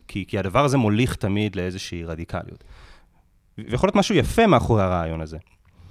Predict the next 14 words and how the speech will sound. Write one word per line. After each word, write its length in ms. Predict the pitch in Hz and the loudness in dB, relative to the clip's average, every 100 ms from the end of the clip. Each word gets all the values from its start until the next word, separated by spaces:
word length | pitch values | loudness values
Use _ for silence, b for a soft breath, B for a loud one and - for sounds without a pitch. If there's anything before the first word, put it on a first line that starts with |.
| b - | b -6
אה, 80 | 87 - | -4 -2
"תשיל 340 | - - 196 | 0 4 4
מעליך 380 | 180 135 143 147 | 4 4 2 0
את 120 | 123 | 0
מה 100 | 131 | 0
שעלול 240 | 123 120 113 | 0 0 0
לגרום 240 | 98 117 | 0 -2
לך 100 | 113 | 0
להפוך 280 | 98 - 98 | -2 -4 -4
לרדיקלי", 580 | 101 87 82 101 107 131 | -4 -4 -4 -2 0 -2
אבל, 140 | 92 - | -4 -8
אבל 220 | 90 101 | -6 -4
אז 100 | 123 | -2
באמת, 420 | 117 123 151 - | -2 0 0 -4